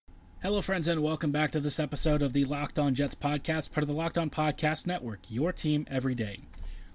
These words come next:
We are closing out tonight's episode with some thoughts on a major trade that occurred over the weekend, this one involving the Anaheim Ducks and the Boston Bruins. The Anaheim Ducks have traded away Hampus Lindholm in exchange for Urho Vaakanainen,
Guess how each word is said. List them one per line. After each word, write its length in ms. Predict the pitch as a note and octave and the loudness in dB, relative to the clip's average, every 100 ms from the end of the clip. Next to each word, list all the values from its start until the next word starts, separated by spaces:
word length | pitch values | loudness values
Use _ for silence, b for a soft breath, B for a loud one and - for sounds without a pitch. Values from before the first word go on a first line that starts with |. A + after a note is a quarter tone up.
| - | -2
We 120 | B3 | 2
are 40 | |
closing 360 | A#3 A3+ G3 G3 | 4 4 4 2
out 80 | F3+ | 0
tonight's 260 | F3+ E3+ | 0 0
episode 340 | F3+ E3 F3 D3+ | 0 0 0 2
with 120 | D3 | 0
some 160 | D3+ C#3 | 0 -2
thoughts 480 | - C#3+ C#3+ - - | 0 0 2 -2 -2
on 400 | C3+ C3+ C3 C3+ B B B | 2 4 4 0 B B B
a 100 | D3 | 0
major 380 | C#3+ F3 G#3 E3+ | 2 2 -2 -4
trade 300 | - E3 E3 | 0 2 2
that 100 | D3 | 2
occurred 260 | - D#3+ D3+ | 0 2 2
over 160 | C#3+ | 2
the 80 | C#3+ | 2
weekend, 480 | C#3 C#3 D3 D3 D3 - b b - | 0 2 0 0 -2 -6 b b -2
this 240 | D#3 D#3 | 2 2
one 80 | E3+ | 2
involving 380 | D#3+ D3 D3+ D3 | 0 2 2 2
the 140 | C#3+ | 0
Anaheim 440 | C#3+ C#3+ C3+ C#3+ C3+ | -2 -2 2 2 2
Ducks 400 | F3+ G3 - D3 | 0 0 0 0
and 180 | D3+ E3 | 0 2
the 60 | D#3 | 2
Boston 460 | C#3+ C#3+ - C3 | 2 0 0 0
Bruins. 520 | B2 B2 G2+ - - - B B B | 2 2 2 -4 -6 -6 B B B
The 140 | D#3+ D#3 | 0 2
Anaheim 440 | F#3+ E3+ F#3 C#3+ | 2 0 0 0
Ducks 320 | C3+ E3+ - | 2 0 0
have 160 | D3+ C3+ | -2 -4
traded 420 | - D#3+ F3 E3+ | -4 -2 0 0
away 220 | D#3+ D3 | 0 0
Hampus 480 | C#3 - D#3+ - - | -2 -2 -2 0 2
Lindholm 460 | C#3 C#3 C3+ C3+ C3 b b | 2 2 2 2 -2 b b
in 120 | D3 | 0
exchange 480 | E3+ - D3+ C#3+ C#3 | 0 0 2 2 0
for 100 | C3+ | -4
Urho 400 | C#3 C3+ B2+ C3 | 0 0 2 0
Vaakanainen, 640 | B2 A#2 C#3 F3+ F#3 F#3 | 0 0 0 2 0 -2